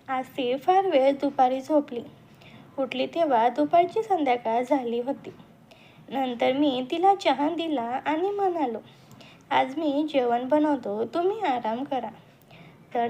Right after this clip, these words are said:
तिने हो म्हणून मान हलवली. नंतर मी जेवण बनवले आणि तिला बेडवरच जेवण दिलं.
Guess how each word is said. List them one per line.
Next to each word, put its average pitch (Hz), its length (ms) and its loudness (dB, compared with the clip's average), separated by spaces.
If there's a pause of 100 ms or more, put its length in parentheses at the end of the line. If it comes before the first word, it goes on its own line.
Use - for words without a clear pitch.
तिने 254 340 0
हो 339 240 6
म्हणून 285 440 0
मान 233 260 -2
हलवली. 226 480 -6 (760)
नंतर 240 360 0
मी 254 160 -2
जेवण 254 440 0
बनवले 311 600 2
आणि 320 320 -2 (100)
तिला 262 360 0
बेडवरच 254 720 0
जेवण 226 340 -2
दिलं. 254 260 -8